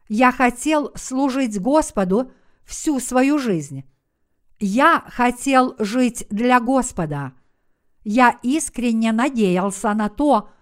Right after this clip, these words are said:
что буду проповедовать Евангелие по всему миру. Как только я встретил Господа в Евангелии воды и духа, я помолился Ему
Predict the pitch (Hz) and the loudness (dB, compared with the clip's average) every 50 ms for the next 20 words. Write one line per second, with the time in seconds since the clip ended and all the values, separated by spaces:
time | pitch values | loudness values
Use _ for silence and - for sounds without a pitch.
0 | _ _ _ _ - - - 277 262 226 254 277 247 240 269 262 247 247 - - | _ _ _ _ -20 -4 0 0 0 2 2 0 2 4 4 4 4 2 -2 -10
1 | - - - 247 254 247 240 - 247 233 226 226 262 294 262 202 190 175 180 185 | -20 -10 -2 2 2 4 4 4 4 4 4 4 2 0 2 0 0 2 2 0
2 | 208 - - - - - _ _ _ - 185 196 269 302 294 254 226 208 208 208 | -2 -4 -8 -16 -20 -20 _ _ _ -8 -4 -2 0 2 2 2 2 2 0 0
3 | 185 226 220 233 233 233 240 247 240 233 240 - - 269 254 254 277 294 294 285 | 0 0 0 2 0 0 2 2 0 0 0 -4 -4 -2 -2 0 -2 -2 0 0
4 | 254 202 165 156 151 143 135 131 - _ _ _ _ _ _ _ _ _ _ _ | 0 0 0 0 -2 -4 -6 -8 -12 _ _ _ _ _ _ _ _ _ _ _
5 | _ _ _ _ - 240 233 233 - - - 311 349 339 311 - 233 220 214 226 | _ _ _ _ 0 0 0 0 -2 -2 2 4 4 4 4 2 0 2 2 2
6 | 226 208 - - - 247 277 302 294 - 262 226 220 214 180 185 254 285 294 - | 0 0 -4 -8 -6 -4 -4 -4 -2 -2 -2 -2 0 -2 -2 0 2 2 2 0
7 | - - 202 180 180 175 196 220 - - _ _ _ _ _ - 185 208 247 302 | 0 -2 -4 -2 0 0 -2 -2 -4 -12 _ _ _ _ _ -8 -4 -2 -2 2
8 | 294 277 247 226 214 208 190 214 214 214 220 220 220 202 226 233 240 214 247 254 | 2 4 4 4 2 0 -2 0 0 2 2 2 2 2 2 2 2 2 0 0
9 | 247 220 - - 233 226 220 190 185 269 320 285 - - 190 170 202 226 - _ | 0 0 -2 -4 -4 -4 -2 0 0 0 0 0 0 -2 -4 -4 -4 -6 -8 _
10 | _ _ _ _ _ _ _ _ 214 202 247 254 247 247 247 - 247 240 226 240 | _ _ _ _ _ _ _ _ -4 2 4 4 4 4 4 2 2 2 4 2
11 | 233 233 233 269 302 330 269 - - 240 208 220 220 233 226 240 254 254 240 247 | 2 2 2 0 -2 -2 -4 -4 -2 -2 0 0 0 0 2 2 4 4 2 2